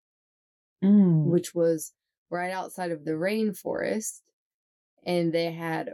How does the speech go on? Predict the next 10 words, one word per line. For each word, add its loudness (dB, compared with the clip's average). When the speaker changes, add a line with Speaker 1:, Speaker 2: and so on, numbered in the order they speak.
Speaker 2:
really 0
good 0
burgers -4
with -2
the -4
circle -4
bacon -6
on -12
it. -20
Speaker 1:
Circle -4